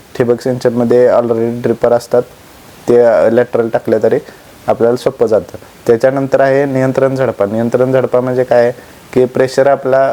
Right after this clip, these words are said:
अ, नियंत्रण करण्यासाठी हा नियंत्रण झडपा वापरला जातो. जर प्रेशर जास्त झालं तर ते कमी करतं किंवा कमी प्रेशरमध्ये चांगल्या प्रकारे चालतं. तर, अ, व्हेंचुरी जो प्रकार आहे, जे खत सोडण्याचं मुख्य साधन आहे, तर ही व्हेंचुरी, अ, सुद्धा तुम्ही जोडू शकता किंवा,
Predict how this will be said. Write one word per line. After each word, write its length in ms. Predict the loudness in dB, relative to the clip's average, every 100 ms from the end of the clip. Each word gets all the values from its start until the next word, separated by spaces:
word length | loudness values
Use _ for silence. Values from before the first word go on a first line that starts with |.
| -2
अ, 440 | 0 4 4 2
नियंत्रण 480 | 0 0 0 -2 -2
करण्यासाठी 520 | -2 -2 -2 -2 -2
हा 100 | -4
नियंत्रण 500 | -2 0 0 0 0
झडपा 280 | -2 -4 0
वापरला 420 | 0 0 -2 0
जातो. 280 | 0 0 0
जर 140 | 0
प्रेशर 380 | 0 -2 -2 0
जास्त 300 | 0 -2 0
झालं 220 | 0 0 0
तर 60 | -4
ते 60 | -4
कमी 260 | -4 -4 0
करतं 320 | -2 -2 -10 -16 -6
किंवा 180 | 0 0
कमी 280 | 0 -2 -2
प्रेशरमध्ये 640 | -4 -4 -2 -2 0 -2 -4 -14 -20 -20 -6
चांगल्या 280 | -2 0 0
प्रकारे 300 | -2 -2 -2
चालतं. 360 | -2 -4 -8 -16 -18 -18 -4
तर, 300 | 0 2 2
अ, 20 | -2
व्हेंचुरी 540 | -2 -2 -2 -2 -2 0
जो 140 | -2
प्रकार 320 | -2 -2 0
आहे, 140 | 0 0
जे 120 | -2 -4
खत 220 | -8 -8
सोडण्याचं 480 | -2 0 0 -4 -2
मुख्य 320 | -4 -4 -4
साधन 340 | -2 -2 -2
आहे, 160 | -6 -10 -14 -20 -20 -4
तर 100 | -2
ही 200 | 0 0
व्हेंचुरी, 480 | 0 0 -2 -2 0
अ, 480 | -2 -6 -4 0 2
सुद्धा 320 | 0 0 0
तुम्ही 300 | 0 -4 -2
जोडू 220 | 0 0 0
शकता 300 | -4 -2 -4
किंवा, 320 | 0 0